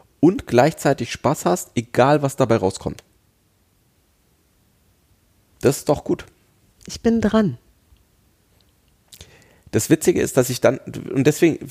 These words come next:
Speaker 1: also, ähm, Scheitern ist tatsächlich nicht in meinem Aktivwortschatz.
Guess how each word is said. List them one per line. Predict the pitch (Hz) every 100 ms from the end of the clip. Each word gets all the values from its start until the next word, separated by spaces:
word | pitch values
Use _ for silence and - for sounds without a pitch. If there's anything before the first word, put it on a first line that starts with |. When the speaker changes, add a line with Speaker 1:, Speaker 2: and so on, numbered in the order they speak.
| -
Speaker 1:
also, | 95 123 127 131 - -
ähm, | - 120 117 117 113 _ _ _ _ _ _ _ _ _ _ _ _ _ -
Scheitern | - - 131 196 180
ist | - 135 -
tatsächlich | 143 - 160 156 139
nicht | 165 -
in | 147
meinem | 135 135
Aktivwortschatz. | - - 113 - 85 - - - -